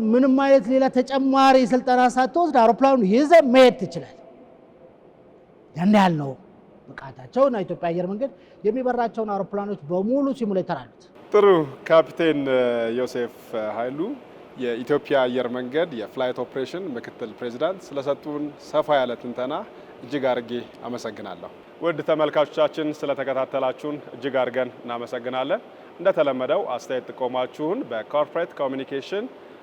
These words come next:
Speaker 2: አት ኢትዮጵያን ኤርላይንስ ዶት ኮም ላይ በኢሜይል አድራሻችን ወይም ደግሞ በማህበራዊ ትስስር ገጻችን ይላኩልን። አሊያም ደግሞ በስልክ ቁጥራችን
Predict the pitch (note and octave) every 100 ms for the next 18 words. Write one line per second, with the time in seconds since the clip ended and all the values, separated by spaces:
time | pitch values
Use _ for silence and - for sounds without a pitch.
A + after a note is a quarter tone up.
0 | - - D3+ D3+ D3+ D3+ - C3+ C#3 B2
1 | - C#3 C3+ C#3+ F3+ G3+ - A2+ - B2
2 | D3 G3 D#4+ - A#2 A#2+ A#2+ A#2 A#2 A#2+
3 | - C3 - A#3+ C#4+ - - - C#3+ G3
4 | D#3 C3+ C#3+ G#3 D#3+ B2 A#2 A2+ - A#2+
5 | C3+ C#3 C3+ C3 C3+ A#2 B2 C3 A#2 A#2+
6 | C3 B2 E3 G#3 - - - - C3 B2
7 | G#2 F2 E2+ - - C#3+ E3 E3+ D#3 D#3
8 | E3+ D#3 D3+ E3+ D#3 D#3+ D#3 D3+ D3